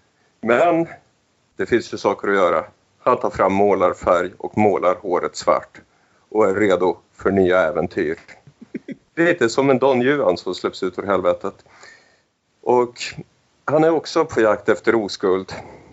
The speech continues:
Oskulder, för vampyrer här kan bara dricka oskulders blod, och han har ju dock jävliga problem att hitta en.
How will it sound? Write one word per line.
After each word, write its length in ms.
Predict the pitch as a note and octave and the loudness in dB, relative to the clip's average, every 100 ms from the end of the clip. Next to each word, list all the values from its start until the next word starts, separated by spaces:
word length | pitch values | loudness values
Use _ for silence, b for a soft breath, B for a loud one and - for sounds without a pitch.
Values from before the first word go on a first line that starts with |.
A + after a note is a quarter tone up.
| _ | _
Oskulder, 600 | - A2 - G#2 G2+ F#2+ - | -6 -6 -2 0 2 0 -2
för 360 | - G#2 G2 - | 0 0 0 -2
vampyrer 500 | - G#2+ - G#2+ G2+ | 0 0 0 0 0
här 180 | G2+ G2+ | 2 0
kan 180 | F#2+ G#2+ | 2 0
bara 240 | G2+ F#2+ | 2 0
dricka 460 | G2+ G2+ F#2+ G2+ F2 | -2 -6 -2 0 0
oskulders 600 | A#2+ A#2 - G#2+ G#2 G2 | 0 -4 0 0 0 -4
blod, 360 | G2 G2 F#2+ F#2+ B B B | -2 0 0 -4 B B B
och 120 | - | -2
han 140 | G#2 G#2 | 2 2
har 100 | G#2 | 2
ju 160 | G2+ | 0
dock 320 | F#2+ F2+ - - | 0 -2 -2 -2
jävliga 400 | G#2 F#2+ F2 G2 | 0 0 -2 -2
problem 400 | - G2 F#2+ F#2+ | -4 -2 0 0
att 80 | A#2 | -2
hitta 480 | A2 - B2+ A2+ | -4 -2 0 0
en. 120 | F2+ | -2